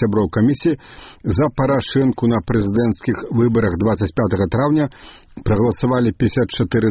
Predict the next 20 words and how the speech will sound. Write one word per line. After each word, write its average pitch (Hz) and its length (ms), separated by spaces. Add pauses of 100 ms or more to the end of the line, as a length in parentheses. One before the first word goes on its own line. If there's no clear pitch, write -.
цэлыя 123 320
сем 117 320
дзясятыя 113 560
адсоткі 117 560
выбарцаў, 135 480
якія 120 240
ўзялі 110 320
ўдзел 110 400
у 113 160
галасаванні, 143 640 (520)
альбо 113 440
дзевяць 113 500
мільёнаў 131 720
васемсот 110 580
пяцьдзясят 95 520 (640)
сем 95 240
тысячаў 135 480
трыста 101 480 (320)
восем 90 320
чалавек. 95 480